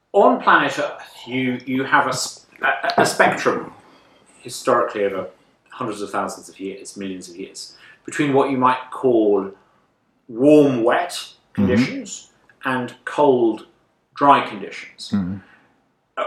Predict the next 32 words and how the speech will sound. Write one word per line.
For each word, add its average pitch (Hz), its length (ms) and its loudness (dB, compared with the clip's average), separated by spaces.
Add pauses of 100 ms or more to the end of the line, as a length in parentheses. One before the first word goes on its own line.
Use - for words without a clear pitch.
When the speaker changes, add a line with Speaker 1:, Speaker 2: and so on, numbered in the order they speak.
Speaker 1:
would 156 220 2
you 160 160 8
agree 165 200 8
with 135 160 4
me 131 160 0
that 120 180 -8
that's - 340 -4
roughly 123 320 0
the 101 100 -8
spectrum? 87 440 -6 (260)
Colder 160 560 6
and 120 140 -6
drier, 135 380 6
warmer 117 340 0
and 104 100 -2
wetter? - 280 -8 (320)
Speaker 2:
It, 131 320 6
it's, - 420 4
it's 127 140 6
not 202 240 10
quite 226 260 10
as 196 140 8
clear 180 300 8
cut - 440 2
as 101 140 -2
that, 87 320 -4
but 139 160 8 (160)
in 240 260 12
broad 196 500 12
terms, 92 380 2
you 113 80 4
could 104 320 0